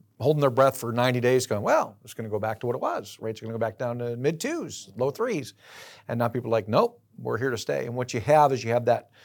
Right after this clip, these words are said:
uh, that attrition you talked about, that cleansing, where you do go through a period of time where you tighten the industry, but once you do that, the people who are left are the ones that really know how to work with their customers and do the right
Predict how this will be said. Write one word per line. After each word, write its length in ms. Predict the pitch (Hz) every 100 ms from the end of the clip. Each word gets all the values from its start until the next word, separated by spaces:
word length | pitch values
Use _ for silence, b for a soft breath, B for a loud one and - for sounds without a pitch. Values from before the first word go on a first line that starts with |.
| b b b b b -
uh, 340 | 131 120 107 -
that 200 | 135 120
attrition 600 | 117 - - 175 - 135
you 100 | 120
talked 320 | 110 113 104 120
about, 320 | 110 107 113
that 180 | 113 -
cleansing, 680 | 147 147 147 117 110 127 123
where 460 | 127 123 117 110 B B B B
you 380 | 135 127 131 139
do 320 | 120 131 170
go 220 | 156 147 147
through 200 | 147 127
a 60 |
period 300 | 131 135 120
of 100 | 110
time 580 | - 180 151 113 110 127 -
where 120 | 123
you 100 | 113
tighten 540 | 110 - 156 175 147 123
the 160 | 120
industry, 640 | 185 156 - 113 107 107 101 b b b _
but 140 | 123 135
once 380 | 135 190 -
you 120 | 143 120
do 180 | 170
that, 220 | 160 120 -
the 60 |
people 420 | - - 196 151
who 180 | 110 151
are 160 | 120 107
left 460 | 110 165 135 -
are 80 | 123
the 80 | 120
ones 260 | 120 131 123
that 80 | -
really 320 | 143 143 135
know 560 | 127 123 135 143 143 143
how 320 | 117 139 127
to 60 | 120
work 280 | 120 123 123
with 120 | 110
their 100 | 107
customers 540 | - 127 - 117 104
and 100 | 113
do 140 | 120 110
the 80 |
right 240 | 104 110